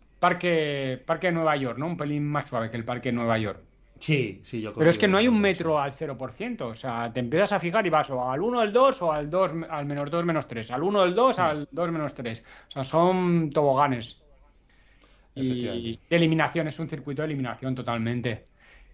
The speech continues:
Speaker 1: Y si hacen un circuito pasando por todas las carreteras en los dos sentidos, ya digo, sale un circuitazo de unos treinta kilómetros, que es ideal para una carrera de cuarenta y cinco minutos, cuarenta, con cuatrocientos metros de desnivel, trescientos ochenta.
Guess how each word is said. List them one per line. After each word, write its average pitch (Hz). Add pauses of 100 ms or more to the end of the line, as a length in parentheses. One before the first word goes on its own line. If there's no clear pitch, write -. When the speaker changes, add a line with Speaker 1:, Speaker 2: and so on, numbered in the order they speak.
(100)
Speaker 1:
Y 139
si 147
hacen 226
un 208
circuito 139
pasando 143
por 131
todas 180
las 170
carreteras 127
en 131
los 127
dos 175
sentidos, 156
ya 147
digo, 113
sale 151
un 165
circuitazo 135
de 127
unos 127
treinta 180
kilómetros, 202
que -
es 135
ideal 127
para 117
una 135
carrera 123
de 127
cuarenta 123
y -
cinco 123
minutos, 139
cuarenta, 170 (480)
con 135
cuatrocientos 151
metros 147
de 139
desnivel, 131
trescientos 143
ochenta. 160